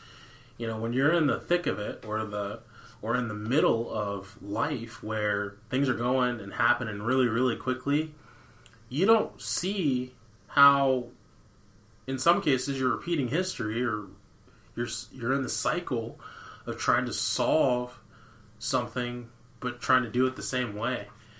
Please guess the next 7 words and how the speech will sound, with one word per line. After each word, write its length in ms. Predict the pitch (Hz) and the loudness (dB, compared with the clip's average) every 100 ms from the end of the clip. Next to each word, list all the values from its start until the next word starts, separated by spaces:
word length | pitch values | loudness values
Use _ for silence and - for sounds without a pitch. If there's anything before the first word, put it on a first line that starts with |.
| - - - - - | -20 -20 -20 -20 -6
Um, 380 | 113 107 104 98 - | -2 0 -2 -6 0
there 140 | 127 | 2
was 120 | 131 | 2
an 120 | 123 | 2
analogy 840 | 120 123 131 156 135 110 107 107 113 - - - 113 | 0 2 4 4 2 0 -6 -6 -10 -20 -20 -18 -6
that 340 | 117 113 117 | 2 4 2
was 640 | 113 113 110 107 - - | -4 -4 -4 -6 -8 -12